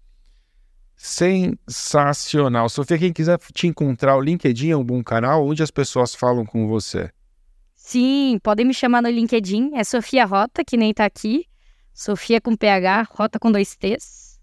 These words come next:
Speaker 1: Eu ia fazer isso, porque tem gente que não está nos vendo, vai só nos ouvir depois em áudio. Sofia com P H, R O T T A.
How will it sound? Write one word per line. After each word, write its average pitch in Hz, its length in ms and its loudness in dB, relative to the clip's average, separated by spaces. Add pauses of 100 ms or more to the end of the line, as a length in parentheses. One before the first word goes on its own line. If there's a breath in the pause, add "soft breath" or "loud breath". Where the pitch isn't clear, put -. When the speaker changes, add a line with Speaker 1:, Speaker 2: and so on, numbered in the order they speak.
(160)
Speaker 1:
Eu 113 120 0
ia 107 100 4
fazer 92 300 0
isso, 85 240 -6
porque 98 280 0
tem 92 240 0
gente 90 420 -2
que 104 180 -2
não 107 200 0
está 156 400 2
nos 143 200 -2
vendo, 151 420 0
vai 113 140 0
só 127 180 -4
nos 120 180 0
ouvir 107 400 0
depois 98 520 -2
em 95 160 2
áudio. 87 360 -4
Sofia 175 540 0
com 147 180 -4
P 131 140 0
H, 120 460 2
R 120 340 0
O 123 160 -2
T 135 280 0
T - 360 -2 (140)
A. 117 280 0